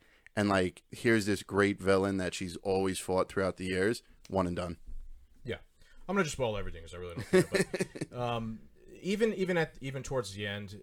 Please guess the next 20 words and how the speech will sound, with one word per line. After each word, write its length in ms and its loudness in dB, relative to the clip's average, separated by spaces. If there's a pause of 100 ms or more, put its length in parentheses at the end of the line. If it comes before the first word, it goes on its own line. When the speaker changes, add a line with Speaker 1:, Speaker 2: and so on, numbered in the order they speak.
(120)
Speaker 2:
uh, 40 -18 (160)
there 200 -4
was 120 -6
plot 300 -2
holes 280 -2
with 160 -10
the 80 -10
way 540 -4
Max 420 -8
Lord 580 -6
apparently 720 -6
gave 340 -8
everybody 480 -8
a 40 -8
wish. 300 -8
Using 160 0
Speaker 1:
Oh, 280 8
Speaker 2:
the 80 0
Speaker 1:
yeah. 80 2
Speaker 2:
satellite, 300 4